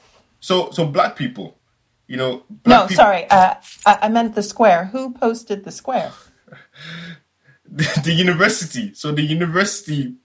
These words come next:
Speaker 1: posted a black square on their Instagram page. And, you know,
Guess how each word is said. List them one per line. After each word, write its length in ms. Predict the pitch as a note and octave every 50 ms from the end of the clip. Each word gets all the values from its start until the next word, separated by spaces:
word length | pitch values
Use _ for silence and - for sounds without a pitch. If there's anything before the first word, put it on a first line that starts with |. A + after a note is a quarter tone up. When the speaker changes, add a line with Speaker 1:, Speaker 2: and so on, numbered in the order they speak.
| _ _ _
Speaker 1:
posted 500 | - D#3 D3 - - C3+ C3 B2 - -
a 60 | B2+ A#2+
black 260 | G#2+ B2+ C3+ C3 C3
square 480 | - - - - B2+ A#2+ A#2 A2+ A2 - _ _ _ _ _ _ -
on 200 | B2 B2 A#2+ G#2+
their 480 | A2 A#2 A2+ A2+ G#2+ G#2+ G#2 G#2 G#2+ _ _ _ _ _ _ _ _ _ _ _ _ _ _ _ _ _ _
Instagram 460 | - F3 E3+ - D3 C#3 C3 A#2 A2+
page. 400 | - A2+ G2 F2+ - - - _ _ _ _ _ _ _ _ _ _ -
And, 420 | C#3 C#3+ C#3+ D3 C#3+ C#3+ C3+ B2 _ _ _ _ _ _ _ _
you 100 | - D3+
know, 300 | D#3 D#3+ E3 - - -